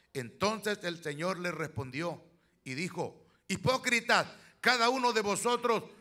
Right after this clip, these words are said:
no desata en el día de reposo su buey y su, o su asno del pesebre y lo lleva a beber. Y esta hija de Abraham, que Satanás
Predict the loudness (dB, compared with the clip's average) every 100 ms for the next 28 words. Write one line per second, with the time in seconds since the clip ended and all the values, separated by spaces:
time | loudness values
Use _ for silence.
0 | -20 _ _ 0 2 2 4 2 4 2
1 | 2 0 0 2 2 2 0 0 0 0
2 | -2 -4 -2 2 2 2 -6 -20 -20 -4
3 | -2 0 0 0 0 2 4 4 4 2
4 | -2 -4 -6 -8 -2 0 2 0 4 4
5 | 6 2 2 -2 0 0 2 4 4 4
6 | 4 4 4 2 -8 -20 _ _ _ _
7 | _ -14 -4 2 2 4 4 4 2 2
8 | 2 4 6 6 4 -4 -14 -20 -2 2
9 | 4 2 -4 -4 0 2 2 4 4